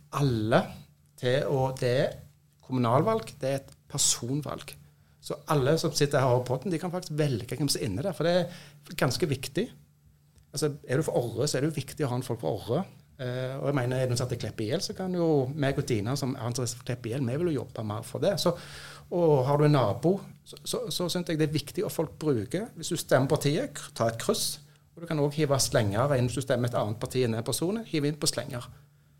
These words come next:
For det er veldig viktig, eh, hva personer som er inne.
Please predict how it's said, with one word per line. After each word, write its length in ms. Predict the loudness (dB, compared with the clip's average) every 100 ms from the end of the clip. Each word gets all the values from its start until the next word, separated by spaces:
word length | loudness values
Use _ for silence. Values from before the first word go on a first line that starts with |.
| _
For 140 | -4 0
det 100 | 0
er 180 | 0 -4 -12 _ _ _ _ _ -4
veldig 260 | -4 0 0
viktig, 360 | 0 -4 -8 -6 -4
eh, 160 | -2 -2
hva 160 | -4
personer 400 | -4 -2 0 0
som 80 | 0
er 80 | -4
inne. 200 | -2